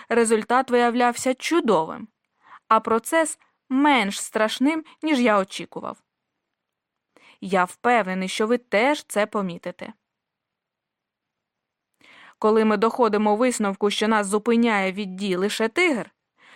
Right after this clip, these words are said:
то дізнаємося, де знаходиться наш ворог.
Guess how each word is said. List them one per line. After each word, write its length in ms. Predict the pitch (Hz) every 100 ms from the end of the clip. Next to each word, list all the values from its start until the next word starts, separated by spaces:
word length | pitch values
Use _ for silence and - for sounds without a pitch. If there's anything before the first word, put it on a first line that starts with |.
| - -
то 120 | 349
дізнаємося, 880 | 339 277 285 285 269 330 349 330 311 -
де 360 | - 170 208 302
знаходиться 720 | 294 294 - 208 262 262 269
наш 300 | 202 170 -
ворог. 480 | 175 143 - -